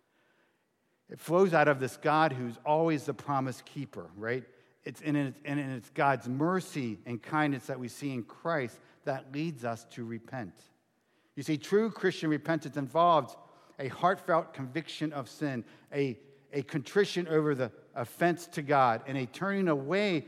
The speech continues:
from our sinful life and turning towards God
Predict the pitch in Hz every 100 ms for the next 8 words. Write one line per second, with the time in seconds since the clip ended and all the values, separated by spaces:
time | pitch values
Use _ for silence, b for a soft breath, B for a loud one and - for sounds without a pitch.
0 | - - 202 233 175 - 143 127 127 117
1 | 107 110 123 - _ b b b 123 -
2 | 165 147 127 - 156 156 120 120 135 120
3 | 107